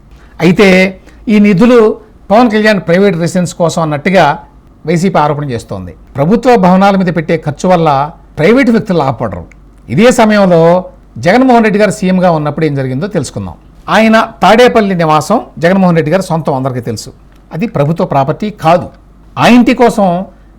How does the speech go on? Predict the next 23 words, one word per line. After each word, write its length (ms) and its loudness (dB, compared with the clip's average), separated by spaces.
జగన్మోహన్ 480 2
రెడ్డి 480 -2
అధికారంలోకి 680 0
వచ్చిన 260 -4
మొదటి 420 -2
ఏడాదిలోనే 840 0
పదిహేను 440 4
కోట్ల 280 2
యాభై 380 4
లక్షల 260 -4
రూపాయలు 520 0
కేటాయించుకున్నారు. 640 -2
ఇంటి 180 -2
బయట 280 0
ముప్పై 320 -4
అడుగుల 240 0
ఎత్తులో 360 0
వ్యూ 240 2
కట్టర్ 220 0
అని 120 0
చెప్పి 260 -4
ఇన్‌స్టాల్ 500 -6
చేశారు. 360 -10